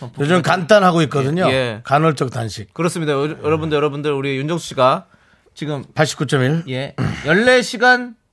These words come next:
Speaker 1: 여덟 시간 이렇게 지키고 계시죠?
Speaker 2: 조금 부족한데요.
Speaker 1: 예.
Speaker 2: 열세 시간 한 이십 분
Speaker 1: 음,
Speaker 2: 먹으면.
Speaker 1: 음, 그 정도 여러분들 하고 있습니다. 지금 지켜봐 주십시오. 윤정수 씨 좀 있으면 팔십구 점 일 킬로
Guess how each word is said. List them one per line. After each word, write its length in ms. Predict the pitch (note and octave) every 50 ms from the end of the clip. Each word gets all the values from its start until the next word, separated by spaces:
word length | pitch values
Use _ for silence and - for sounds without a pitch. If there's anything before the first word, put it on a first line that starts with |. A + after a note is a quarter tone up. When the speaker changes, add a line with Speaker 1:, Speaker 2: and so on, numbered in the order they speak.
| _ _ - D3+
Speaker 1:
여덟 180 | D#3 F#3 F#3+ F3
시간 160 | - F3+ D#3
이렇게 100 | D3 C#3+ C#3+
지키고 260 | D3 C#3+ C3 C3+ C3+
계시죠? 340 | C3+ B2 - D#3 E3+ E3+ E3+ _ _ _ _ _ _ _ _ _ _ _ _ _ _ _ _ _ - -
Speaker 2:
조금 420 | - G3 E3+ D#3+ - - A3 F#3+
부족한데요. 640 | C3+ C#3 D#3+ D#3 - F3 F3 D#3 C#3 C#3 D3+ F3 E3
Speaker 1:
예. 360 | C#3 C#3+ D3 C#3 C3+ B2+ A#2+ C#3+
Speaker 2:
열세 320 | C#3+ D#3 C#3 - E3 E3
시간 260 | D3 E3 F3+ E3+ D#3+
한 100 | D3 C#3+ C3+
이십 200 | C3 C3 A#2+ -
분 140 | - D3
Speaker 1:
음, 40 | C#3 B2+
Speaker 2:
먹으면. 180 | C#3+ D3+ D#3+ D#3+
Speaker 1:
음, 480 | D#3+ D#3+ D#3+ D#3+ D#3 D#3 E3 E3 D#3 -
그 60 | E3+
정도 380 | F#3 A3 A3+ G#3 F3+ F3+ F3+
여러분들 320 | E3 D3+ D3+ C#3+ D3 D3+ F3
하고 120 | F#3+ F#3+ D#3
있습니다. 600 | - - D#3+ D#3+ D3 B2 A#2+ A#2+ B2 C#3 D#3+ D#3
지금 380 | - - C3 A#2+ A#2+ A#2 A2 - - _ _
지켜봐 340 | - - E3 - A#3 A3+ G3
주십시오. 480 | D#3 D3+ D3 C#3 - - C#3 C3 B2 A#2+
윤정수 280 | C3+ D#3 E3 D#3 -
씨 80 | - C3
좀 160 | - G#3 A3
있으면 300 | G3 - F#3+ E3+ E3 D#3+ - - - _ _
팔십구 380 | - - G#3+ - A3+ F3 E3 C#3
점 160 | G3 F3 D#3+
일 80 | E3 D3+
킬로 340 | - D#3+ B2 A2+ A2+ C#3+